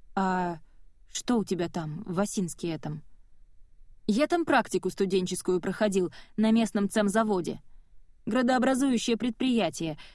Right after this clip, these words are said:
там всё пылью цементной пропитано", усмехнулся Лев. "Но ты знаешь, это было самое счастливое время. Молодые, здоровые, беззаботные. Отработали день. И весь вечер, и всю ночь гуляй,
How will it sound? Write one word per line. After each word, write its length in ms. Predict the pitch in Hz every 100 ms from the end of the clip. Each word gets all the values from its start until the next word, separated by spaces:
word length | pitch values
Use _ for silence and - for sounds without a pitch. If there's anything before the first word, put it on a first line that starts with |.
| - -
там 180 | 285
всё 200 | 254 277
пылью 360 | 233 294 233 185
цементной 520 | - 202 190 175 170
пропитано", 600 | 190 185 170 - 165 156 - - - -
усмехнулся 680 | 180 - 190 - 170 160 190
Лев. 320 | 175 156 - - - - - - - - -
"Но 140 | 214
ты 120 | 220
знаешь, 500 | 196 240 269 180 - - - -
это 200 | 185 190
было 220 | 196 196 196
самое 440 | - 277 254 240
счастливое 640 | - 220 220 214 190 190
время. 420 | 170 175 151 156 - - - -
Молодые, 800 | 180 170 165 202 254 233 185 160 -
здоровые, 720 | 165 156 170 180 226 196 175 156
беззаботные. 920 | 175 156 160 165 208 - 175 165 160 - - - - - -
Отработали 600 | 247 294 277 302 214 185
день. 320 | 165 165 156 - - - - -
И 100 | -
весь 220 | 208 247 247
вечер, 360 | 262 302 208 -
и 120 | 208
всю 200 | - 208
ночь 300 | 240 233 - -
гуляй, 600 | 185 208 202 269 269